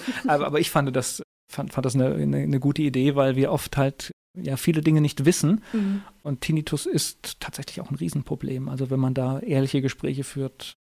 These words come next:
Speaker 2: ich habe manchmal das Gefühl, dass jeder Dritte mindestens einen Tinnitus hat.
Speaker 3: Ich merke ihn auch jetzt, aber am meisten höre ich ihn natürlich, wenn ich abends, wenn's still ist, ne?
Speaker 2: Die herrliche
Speaker 3: Dann höre ich
Speaker 2: Ruhe in der
Speaker 3: natürlich
Speaker 2: Natur und dann ist er da, ne?
Speaker 3: Genau,
Speaker 2: Ja.
Speaker 3: ja.
Speaker 2: Ja. Hast, hast du Rezepte?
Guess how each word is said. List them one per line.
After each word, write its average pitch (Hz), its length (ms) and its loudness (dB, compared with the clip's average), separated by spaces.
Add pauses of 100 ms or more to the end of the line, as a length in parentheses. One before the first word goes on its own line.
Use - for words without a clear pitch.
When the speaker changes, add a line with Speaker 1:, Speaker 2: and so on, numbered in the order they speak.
(160)
Speaker 2:
ich - 80 -8
habe - 100 -8
manchmal - 180 2
das - 80 -2
Gefühl, 139 280 2
dass 139 200 0
jeder 127 200 4
Dritte 131 320 4
mindestens 131 480 4
einen 131 80 0
Tinnitus - 500 -2
hat. - 200 -14 (380)
Speaker 3:
Ich 226 140 0
merke 226 300 2
ihn 233 80 6
auch 226 140 4
jetzt, 247 300 0
aber 220 180 2
am 214 100 -2
meisten 214 340 0
höre 220 180 4
ich 233 160 4
ihn 233 60 0
natürlich, 202 480 -2
wenn 208 120 -2
ich 196 200 -4 (380)
abends, 208 520 0
wenn's 214 160 -2
still 220 320 0
ist, 233 300 2
ne? 220 140 -2 (320)
Speaker 2:
Die 120 40 -4
herrliche 131 380 4
Speaker 3:
Dann 120 40 4
höre 131 80 6
ich 151 80 8
Speaker 2:
Ruhe 165 140 10
in 147 80 4
der 139 120 8
Speaker 3:
natürlich 131 240 4
Speaker 2:
Natur 180 180 6
und 151 120 4
dann 151 120 4
ist 143 80 0
er 131 80 4
da, 110 260 -4
ne? 135 160 0 (120)
Speaker 3:
Genau, 226 340 0 (180)
Speaker 2:
Ja. 233 140 -6
Speaker 3:
ja. 214 140 -4 (360)
Speaker 2:
Ja. 135 240 -10 (140)
Hast, - 180 2
hast 156 140 2
du 147 40 2
Rezepte? 180 640 4